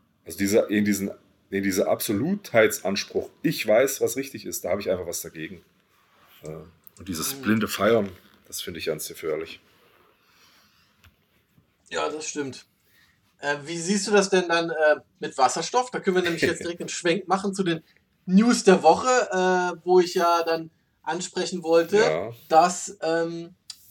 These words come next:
Speaker 2: Toyota beim wichtigsten Modell, oder das ist,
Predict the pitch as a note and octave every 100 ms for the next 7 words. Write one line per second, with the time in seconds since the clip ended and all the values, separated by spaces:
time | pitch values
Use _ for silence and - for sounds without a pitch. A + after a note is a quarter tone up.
0 | - G3 F#3 B3 D#4+ E3+ F#3+ C4 - F3
1 | E3+ F3 C4+ C#4 - - F#3+ F3 B3 G#3+
2 | E3 D#3+ F3+